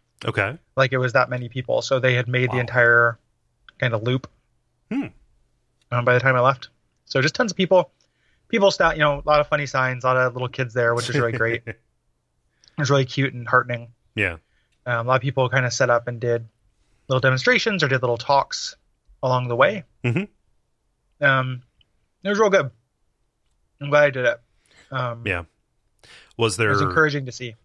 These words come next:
Speaker 1: was there anything in the way of, like, opposition?
Speaker 2: No, no. I was kind of, uh, half expecting it. The, uh, but nothing like that. Um, a couple, you know, I mis-, misread a couple, 'cause people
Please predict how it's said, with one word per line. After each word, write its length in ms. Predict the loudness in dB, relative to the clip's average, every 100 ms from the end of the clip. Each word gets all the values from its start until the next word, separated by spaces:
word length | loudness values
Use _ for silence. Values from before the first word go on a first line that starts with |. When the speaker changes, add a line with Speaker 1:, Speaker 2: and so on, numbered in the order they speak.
| _
Speaker 1:
was 160 | -6 -2
there 140 | 0
anything 300 | 0 -2 -4
in 80 | -6
the 80 | -4
way 180 | -4 -4
of, 100 | -4
like, 220 | -4 -4
opposition? 640 | -6 -4 -6 -6 -4 -6 -8 _ _ _ _ _ _ _ -6
Speaker 2:
No, 480 | -2 2 2 0 -8 _ _
no. 220 | -2 0 2
I 200 | 4 2
was 160 | 0
kind 220 | -4 -4
of, 160 | 0 2
uh, 200 | 2 2
half 200 | 0 -2
expecting 400 | -2 -4 -4 -4
it. 140 | -6 -8 _ _ -20 _ _ _ _ _ _ _ _ _ -10
The, 280 | -6 -2 0
uh, 220 | 2 2
but 120 | 2
nothing 200 | 0 0
like 180 | -2 0
that. 240 | 0 0 -2 _ _ _ _ _ _
Um, 300 | -2 0 0 0
a 80 |
couple, 320 | 0 2 2 2
you 80 | 2
know, 60 |
I 60 | 2
mis-, 220 | 0 -4 -8
misread 340 | -4 -2 0 0
a 40 |
couple, 460 | -2 0 0 2 -2
'cause 160 | -4
people 480 | -4 -2 0 0 -2